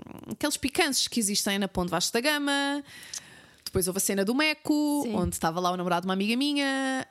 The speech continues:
Speaker 1: Portanto, ah,
Speaker 2: Sim.
Speaker 1: são várias coisas que, que podem
Speaker 2: Ainda
Speaker 1: não ser as minhas pessoas, tipo, não
Speaker 2: Sim.
Speaker 1: é como a morte do meu pai e a por-, a morte do meu avô, mas que são coisas com as quais eu tive que lidar.
Speaker 2: Sim, e são mortes, eu acho que a morte de alguém tão novo, não é? Alguém com vinte, vinte,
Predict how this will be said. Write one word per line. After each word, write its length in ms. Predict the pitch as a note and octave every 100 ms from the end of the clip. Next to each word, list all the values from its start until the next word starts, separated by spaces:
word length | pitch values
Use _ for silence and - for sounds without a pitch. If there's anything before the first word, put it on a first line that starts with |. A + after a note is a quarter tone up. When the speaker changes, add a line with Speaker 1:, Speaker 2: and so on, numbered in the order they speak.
| _
Speaker 1:
Portanto, 360 | - B3 G3+ - - - _ _ _ - -
ah, 220 | - - -
Speaker 2:
Sim. 180 | A3 - _ _ -
Speaker 1:
são 220 | - D4 D4
várias 360 | D#4+ E4+ -
coisas 560 | - D#4+ D#4+ D4+ E4+ -
que, 240 | - C4+ -
que 180 | - C#4
podem 260 | - C#4+ C#4
Speaker 2:
Ainda 60 | D4
Speaker 1:
não 40 |
ser 140 | - C4+
as 100 | C4
minhas 300 | C#4 C#4+ -
pessoas, 640 | - - C#4 C#4 F4+ F#4
tipo, 180 | - G3+
não 140 | G#3
Speaker 2:
Sim. 60 | A3+
Speaker 1:
é 60 | A3+
como 180 | A#3+
a 40 | A#3
morte 220 | A#3+ A#3
do 60 | A#3+
meu 100 | A#3+
pai 280 | A#3+ G#3
e 40 | F3+
a 60 |
por-, 220 | F3 G3 G3 -
a 60 | G#3
morte 240 | G#3 G3+
do 60 | G3+
meu 200 | G3+ G3
avô, 440 | G3 A#3 B3+ D#4+ - - - - - - - - - _ - - -
mas 160 | C#4+
que 60 | -
são 80 | D#4+
coisas 220 | E4 -
com 60 | E4+
as 40 |
quais 140 | E4+
eu 60 | E4
tive 120 | D#4+
que 80 | -
lidar. 280 | E4 F#4+ G#3
Speaker 2:
Sim, 420 | - - D#4 C4+
e 60 | F#3+
são 220 | - G#3+
mortes, 400 | G#3 G#3+ - -
eu 140 | A3 G#3+
acho 220 | G#3+ -
que 100 | A3+
a 20 |
morte 380 | A3 G#3+ G#3 -
de 60 | G#3+
alguém 340 | G#3+ G#3+ G#3+
tão 220 | G#3+ A3
novo, 380 | G#3 G#3 A3+ B3+
não 160 | A#3 G3
é? 140 | G#3
Alguém 300 | A3 G3 G#3
com 180 | F#3+ G#3
vinte, 420 | F#3+ G#3 G#3 -
vinte, 400 | F#3 F3+ F#3+ -